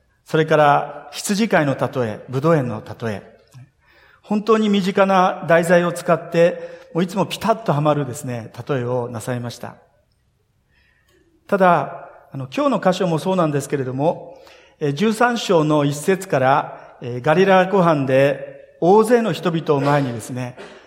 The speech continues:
えー、種まく人の例え話をお語りになった後、まあ、群衆が立ち去って、そしてイエス様だけになった時に、まあ、弟子たちがイエス様のところに寄ってきまして、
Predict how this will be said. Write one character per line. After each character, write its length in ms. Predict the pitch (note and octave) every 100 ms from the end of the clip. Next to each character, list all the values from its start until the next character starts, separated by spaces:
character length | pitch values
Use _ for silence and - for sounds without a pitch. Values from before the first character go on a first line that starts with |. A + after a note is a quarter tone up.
| _ -
え 80 |
ー、 40 | B2
種 260 | - B3 B3+
ま 160 | G3
く 360 | D3 D3+ C3+ C3
人 240 | - D3+ C#3
の 200 | C#3 C#3
例 260 | B2 D#3+
え 40 | D#3
話 380 | D#3+ D3 D3
を 80 | B2
お 20 |
語 140 | A#2 C3+ C#3+
り 100 | C#3+
に 80 | C#3
な 100 | C#3+
っ 100 | -
た 140 | A#2+
後、 540 | A2 C#3 B2+ - - -
ま 60 |
あ、 20 | C3+
群 160 | G3
衆 100 | G3+
が 80 | G3+
立 160 | F#3 F3+
ち 40 | -
去 100 | F#3+
っ 160 | F#3+
て、 500 | D#3 D3+ D3+ - - - _
そ 160 | - F3+
し 60 |
て 100 | F3
イ 80 | F3+
エ 80 | A3
ス 60 | A3
様 180 | G#3+
だ 120 | G#3 G#3
け 120 | B3+
に 100 | A#3
な 120 | F3
っ 40 |
た 100 | -
時 240 | D3 C#3 C#3
に、 380 | C#3+ B2+ - -
ま 80 | C3
あ、 20 |
弟 120 | C#3+
子 200 | E3 -
た 100 | F3
ち 140 | D#3+ D3
が 320 | C3+ C3 -
イ 60 | D3+
エ 40 |
ス 80 | D3+
様 140 | C#3+
の 60 | C3
と 140 | -
こ 100 | C#3
ろ 80 | C3
に 100 | B2
寄 60 | B2+
っ 40 |
て 120 | B2+
き 120 | D3 E3+
ま 120 | E3
し 80 | -
て、 460 | C#3 C#3 - -